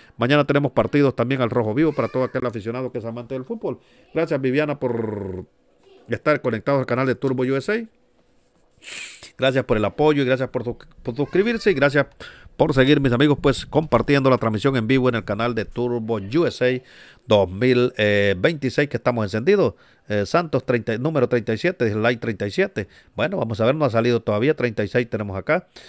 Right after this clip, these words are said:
Viene todavía, pues, por correo ese likecito allí.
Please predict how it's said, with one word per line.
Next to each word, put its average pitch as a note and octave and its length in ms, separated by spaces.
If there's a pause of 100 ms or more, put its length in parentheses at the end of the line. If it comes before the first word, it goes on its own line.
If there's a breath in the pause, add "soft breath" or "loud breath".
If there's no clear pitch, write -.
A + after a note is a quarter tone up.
(260 loud breath)
Viene B2+ 220
todavía, A#2+ 400
pues, B2 120
por G#2 200
correo A#2 320
ese G#2+ 160
likecito G#2 440
allí. F3 180